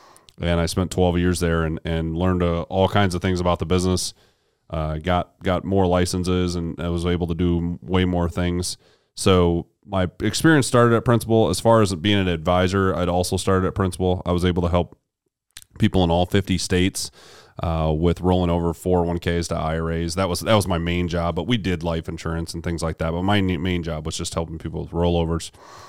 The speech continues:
And, uh, so that, that got my feet wet with that, but I really wanted to get to where I was helping individuals, uh, and families and couples, uh, with, with their retirement plan, uh, where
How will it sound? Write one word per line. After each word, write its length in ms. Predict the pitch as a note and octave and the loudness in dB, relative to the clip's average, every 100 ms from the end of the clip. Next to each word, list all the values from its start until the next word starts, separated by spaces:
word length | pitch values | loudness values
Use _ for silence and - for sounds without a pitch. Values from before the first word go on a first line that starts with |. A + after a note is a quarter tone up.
| - - - | -20 -20 -10
And, 340 | F2 E2+ E2 | -4 -2 -2
uh, 260 | D#2+ E2 D#2 | -2 -2 -4
so 180 | - G#2 | 0 2
that, 200 | G#2 - | 2 2
that 160 | A2 G2+ | 0 0
got 80 | G#2 | 0
my 120 | F#2 | -2
feet 240 | E2+ G#2+ F2+ | 0 -2 2
wet 180 | G2+ | 2
with 120 | F#2+ F#2 | 2 2
that, 240 | G2 G2 | 0 2
but 100 | F2+ | 0
I 40 | E2+ | 2
really 280 | F#2 G#2+ G#2+ | 4 4 4
wanted 280 | G2 F2+ | 4 2
to 80 | E2+ | -2
get 240 | D#2+ F#2 - | -4 -4 -4
to 360 | - F2 E2 D#2 _ _ _ _ _ _ _ | -4 -2 -2 -6 _ _ _ _ _ _ _
where 160 | F#2+ F2+ | 2 4
I 40 | |
was 140 | F2 F2 | 4 2
helping 240 | F#2 - | -2 -2
individuals, 760 | D#2+ F#2 E2 E2 D#2+ D#2+ E2+ - | -4 -2 -2 -4 -4 -6 -6 -10
uh, 160 | - E2+ - | -10 -8 -6
and 180 | F2+ F2+ | -8 -2
families 480 | F#2 F2 E2+ E2 - | -2 0 -4 -6 -8
and 140 | F2+ F2 | -8 -2
couples, 640 | F#2 F2+ E2+ E2 - - - | -2 0 -2 -4 -8 -12 -10
uh, 180 | E2 D#2+ | -6 -4
with, 280 | F2+ F#2 - | -4 -6 -4
with 220 | G2 E2 | -4 0
their 220 | F#2+ F#2 | 0 2
retirement 540 | F2+ E2+ F2+ E2+ E2 - | 2 0 -2 -2 -4 -6
plan, 440 | F2+ E2+ E2+ E2+ E2+ | -6 -4 -4 -6 -10
uh, 160 | E2+ E2+ | -8 -8
where 360 | E2+ F2+ E2+ | -4 -4 -4